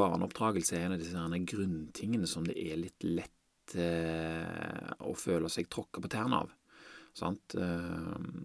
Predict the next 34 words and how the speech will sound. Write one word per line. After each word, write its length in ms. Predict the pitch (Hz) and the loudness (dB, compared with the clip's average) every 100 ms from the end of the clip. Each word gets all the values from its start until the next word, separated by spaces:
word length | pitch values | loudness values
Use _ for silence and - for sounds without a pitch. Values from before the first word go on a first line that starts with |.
| - - | -8 0
det 80 | 95 | 2
er 60 | 90 | 4
det 100 | 85 | 2
som 100 | - | 4
gir 140 | 92 85 | 2 2
meg 100 | 87 | 2
mest 220 | 87 - | 2 2
motstand, 380 | 90 - 104 110 | -2 0 -2 0
tror 180 | 98 85 | 2 2
jeg. 100 | - - - - | -2 -14 -14 -12
For 120 | - 95 | 0 6
hvis 120 | 95 | 6
jeg 140 | 98 | 6
sier 300 | - 101 82 101 | 6 6 6 4
noe 160 | 87 82 | 0 0
som 160 | 90 | 0
er 80 | - | 0
annerledes 580 | 98 82 95 117 82 - 82 | 0 0 2 2 2 0 0
enn 140 | 87 | -2
hva 160 | 87 90 85 | -2 0 2
noen 160 | 90 | 2
andre 240 | 82 87 98 | 2 2 4
gjør, 160 | 131 | 4
som 140 | - 78 | 2 -2
jeg 140 | - | -4
synes 180 | - 82 | -4 -2
er 80 | 87 | 2
veldig 220 | 82 82 | 2 2
bra, 140 | 85 101 104 | 2 2 2
eller 160 | 80 | 0
som 220 | - - - - | -2 -4 -4 -2
gir 240 | 85 85 | 0 2
gode 220 | 85 82 | 0 0
resultater, 540 | 85 - 120 - 85 | -2 0 0 4 2